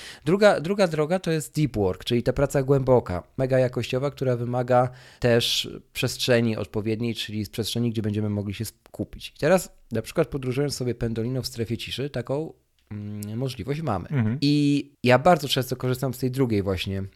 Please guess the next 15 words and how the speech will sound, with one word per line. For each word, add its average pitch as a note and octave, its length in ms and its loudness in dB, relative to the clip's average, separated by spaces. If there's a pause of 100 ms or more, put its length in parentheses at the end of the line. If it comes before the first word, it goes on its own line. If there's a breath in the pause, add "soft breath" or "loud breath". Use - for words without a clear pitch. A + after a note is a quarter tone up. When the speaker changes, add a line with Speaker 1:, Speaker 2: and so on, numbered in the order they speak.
(160)
Speaker 1:
furtki, - 500 -4
czyli A2+ 260 -2
na A2+ 120 -2
pracę A#2 300 -4
głęboką G#2+ 440 -2
przeznaczam F#2+ 520 -8
ten F#2+ 180 -6
czas, - 420 -6
y, F#2 300 -6 (260)
podróży G2+ 580 -2 (220)
z - 100 -16
kilku A#2+ 300 -2
powodów. G#2 500 0
Po - 120 -14
pierwsze, D3 460 2